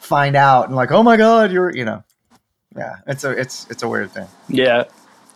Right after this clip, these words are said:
Speaker 2: I went and saw them in Boston a, a hundred years ago. Covered, you know, after we went out to eat, just covered in blood and
Speaker 1: Of course.
Speaker 2: all that stuff. It was
Speaker 1: It's the
Speaker 2: great.
Speaker 1: whole, it's the whole thing.
Speaker 2: <laughs>
Speaker 1: I recommend, I've, I've plugged it a few times now, but I recommend, there's a documentary now called This Is Gwar.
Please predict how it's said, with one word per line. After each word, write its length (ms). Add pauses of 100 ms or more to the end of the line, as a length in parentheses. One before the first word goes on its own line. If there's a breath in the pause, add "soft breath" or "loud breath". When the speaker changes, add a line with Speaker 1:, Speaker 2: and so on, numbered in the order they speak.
(100)
Speaker 2:
I 140
went 160
and 100
saw 200
them 100
in 140
Boston 640
a, 140 (100)
a 100
hundred 340
years 220
ago. 320 (840 loud breath)
Covered, 300
you 60
know, 120
after 360
we 100
went 220
out 120
to 100
eat, 220
just 160
covered 300
in 120
blood 400
and 160
Speaker 1:
Of 80
course. 220
Speaker 2:
all 60
that 60
stuff. 360
It 20
was 120
Speaker 1:
It's 40
the 60
Speaker 2:
great. 100
Speaker 1:
whole, 320
it's 120
the 140
whole 140
thing. 540
Speaker 2:
<laughs> 40
Speaker 1:
I 120
recommend, 680
I've, 240
I've 380
plugged 260
it 80
a 60
few 120
times 280
now, 80
but 100
I 40
recommend, 500
there's 180
a 60
documentary 580
now 200
called 340
This 260
Is 300
Gwar. 500